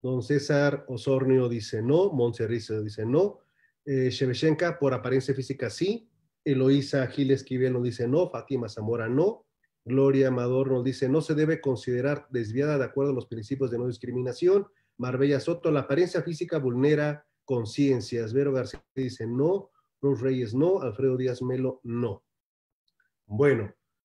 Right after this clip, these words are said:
pero habrá quienes digan, "Sí es una persona desviada", ¿en cuanto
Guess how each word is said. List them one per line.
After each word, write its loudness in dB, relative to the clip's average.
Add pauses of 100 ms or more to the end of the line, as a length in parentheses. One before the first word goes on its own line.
(240)
pero -6
habrá -4
quienes 0
digan, -2
"Sí 0
es 2
una 0
persona -6
desviada", -2 (300)
¿en 4
cuanto 2